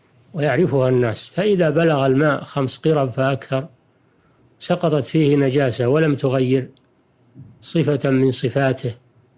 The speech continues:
لا لونه ولا طعمه ولا ريحه، فإنه يبقى طهورًا يتوضأ به، لأن النجاسة التي سقطت فيه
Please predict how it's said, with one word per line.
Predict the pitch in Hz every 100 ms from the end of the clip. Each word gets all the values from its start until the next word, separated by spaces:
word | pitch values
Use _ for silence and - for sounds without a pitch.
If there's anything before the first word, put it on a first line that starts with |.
| _ _ _ _ -
لا | 131 135
لونه | 135 143 131 127 117
ولا | 127 120
طعمه | - 135 131 131 - _ _ _ _ _ _ _ _ -
ولا | 143 143 127
ريحه، | 131 151 185 135
فإنه | 143 147 156 127 120
يبقى | 139 151 - 127
طهورًا | 117 123 123 127 120 117 - _ _ _ _ _ _ _ _ _ -
يتوضأ | 131 120 135 151 139 135 151 135
به، | 139 127 123 - _ _ _ _ _ _ _ _ _ -
لأن | 143 165 165 147
النجاسة | 151 185 170 135 127 156 - 131 127
التي | 135 123 123
سقطت | - 160 147 131 110
فيه | 151 147 165